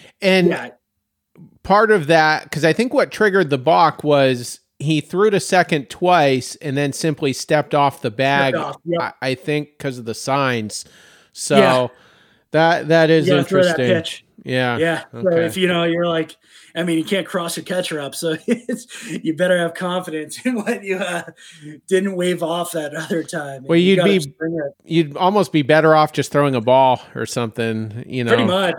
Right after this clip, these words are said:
Speaker 2: yeah, just pitch out and <laughs>
Speaker 1: As
Speaker 2: essentially.
Speaker 1: long as it's not, you know, already three.
Speaker 2: Scream pitch out and throw a ninety-six mile an hour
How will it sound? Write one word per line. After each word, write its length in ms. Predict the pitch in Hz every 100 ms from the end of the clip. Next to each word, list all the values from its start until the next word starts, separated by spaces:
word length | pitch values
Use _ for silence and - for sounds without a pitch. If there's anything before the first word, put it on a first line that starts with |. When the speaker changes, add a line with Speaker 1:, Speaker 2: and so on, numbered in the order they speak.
| -
Speaker 2:
yeah, 140 | 180
just 180 | 160 -
pitch 280 | - 190 165
out 300 | 160 170 160
and 160 | 143
<laughs> 160 | 156 -
Speaker 1:
As 160 | 240 -
Speaker 2:
essentially. 540 | 233 - 165 127 113 143
Speaker 1:
long 220 | 147 143
as 120 | 135
it's 220 | 135 120
not, 420 | 135 131 127 - -
you 120 | 131
know, 180 | 123 117
already 540 | 120 120 117 110 101 _
three. 400 | - 123 127 117
Speaker 2:
Scream 460 | 113 180 196 185 -
pitch 200 | 190 175
out 280 | 196 175 170
and 100 | 160
throw 220 | 170 175
a 60 | 160
ninety-six 760 | 165 160 160 160 156 - -
mile 240 | 165 160 156
an 80 | 156
hour 380 | 156 156 151